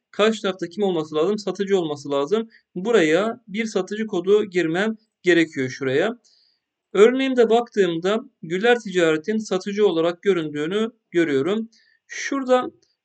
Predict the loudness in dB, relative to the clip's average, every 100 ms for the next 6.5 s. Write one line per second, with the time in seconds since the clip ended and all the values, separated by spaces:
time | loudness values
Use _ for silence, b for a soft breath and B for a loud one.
0 | -8 0 4 4 2 2 4 2 0 -2
1 | -2 -4 -4 -4 0 0 0 -4 -4 0
2 | 2 2 2 0 0 -4 -2 -2 -2 -2
3 | -4 -2 -6 -6 -8 -4 -2 -2 -4 -6
4 | _ _ _ -8 -8 -4 -4 0 0 0
5 | 0 0 0 2 2 -2 _ _ -8 -2
6 | 0 0 0 0 -2